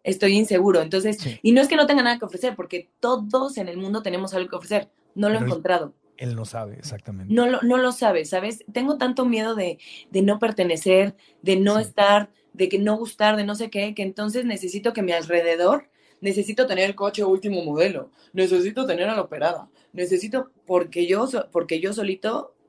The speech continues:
Speaker 1: me caigo, porque yo
Speaker 2: Sí.
Speaker 1: solito no me acepto, no me aguanto. Entonces, es súper importante que si aquí hay un hombre que nos está viendo, diga, "A ver, a mí me gustaría que mi mujer tuviera esto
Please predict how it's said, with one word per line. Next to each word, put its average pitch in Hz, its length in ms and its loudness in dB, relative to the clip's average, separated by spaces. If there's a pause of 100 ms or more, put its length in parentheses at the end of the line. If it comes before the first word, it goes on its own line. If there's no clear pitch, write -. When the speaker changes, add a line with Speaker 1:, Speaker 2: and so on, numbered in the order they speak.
Speaker 1:
me 156 200 -10
caigo, 170 380 -2 (420)
porque 170 260 -2
yo 180 80 2
Speaker 2:
Sí. - 40 0
Speaker 1:
solito 220 260 -4
no 208 120 0
me 196 80 -2
acepto, 190 340 -4
no 160 80 -4
me 180 80 -2
aguanto. 196 420 -2 (280)
Entonces, 233 420 -6
es 220 160 -2
súper 269 240 0
importante 196 720 -2 (220)
que 175 120 -6
si 165 200 -2
aquí 165 220 2
hay 202 80 4
un 214 60 2
hombre 208 200 2
que 185 80 -6
nos 165 100 -8
está - 140 -4
viendo, 170 400 -2 (520)
diga, 214 300 2
"A 202 60 -2
ver, 208 200 2
a - 60 -4
mí 233 80 0
me 254 60 0
gustaría 202 260 -2
que 202 60 -6
mi 185 80 -4
mujer 196 260 -8
tuviera 202 220 0
esto 208 340 -4